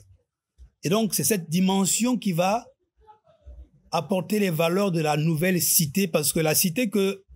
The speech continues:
Luther a produite au seizième siècle est arrivée à sa fin. La société moderne est arrivée, euh, au terme de ses limites. Le monde entier,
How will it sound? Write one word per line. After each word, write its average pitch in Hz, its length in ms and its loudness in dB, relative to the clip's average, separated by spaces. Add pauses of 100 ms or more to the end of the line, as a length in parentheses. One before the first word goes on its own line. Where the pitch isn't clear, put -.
Luther 165 760 0 (100)
a - 140 2
produite 190 880 -2 (600)
au 139 120 -2
seizième 220 500 0
siècle 202 520 -2 (200)
est 160 160 0
arrivée 139 480 0
à 131 100 0
sa 131 160 0
fin. 123 340 -2 (520)
La 123 100 -2
société 170 400 0
moderne 180 760 0 (440)
est 151 160 -2
arrivée, 143 640 0 (840)
euh, 131 380 -2
au 135 160 0
terme 165 420 -2
de 135 140 -2
ses - 180 -2
limites. 143 720 0 (380)
Le 127 120 -2
monde 202 360 0
entier, 196 580 -2